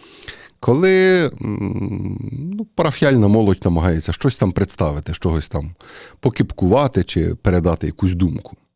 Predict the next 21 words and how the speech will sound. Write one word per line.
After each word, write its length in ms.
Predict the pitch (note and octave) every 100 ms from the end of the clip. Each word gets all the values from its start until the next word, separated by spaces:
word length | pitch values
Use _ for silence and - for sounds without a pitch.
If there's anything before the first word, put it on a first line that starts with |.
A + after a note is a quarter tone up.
| - - -
І 80 | D#3+
дуже 460 | D#3+ G3 A#3+ F#3 D3+
часто 680 | - B2 G2+ - - E2+ D#2
в 300 | D#2+ - -
тих 220 | - -
парафіяльних 680 | - E2+ - A2+ G2+ E2 -
сценках 640 | - - D3+ - - - - - - -
таким 520 | - G#2+ C3 A2+ F#2+ D#2 _ - - -
збитим 840 | - A2 A2+ D3 B2+ G#2+ D#2+ C#2+ C#2 _ _
до 240 | - F#2 A#2
мозолів, 840 | A#2+ G#2+ A#2 E2+ D2+ - - -
<laughs> 40 |
знову 360 | A2 F2+ G2 F2
повторюється 680 | - - - G#2 E2+ D#2+ D#2
цей 160 | E2+
образ, 480 | D#2+ A2 G#2 - - - - - - - -
е, 300 | G2 F2 E2 -
образом, 760 | D#3+ D3 C3+ A#2 A#2 A2 - - -
е, 460 | F#2 F2+ E2+ E2+ E2+
був, 680 | D#2+ E2+ A#2+ C3 A#2+ - -
е, 40 | -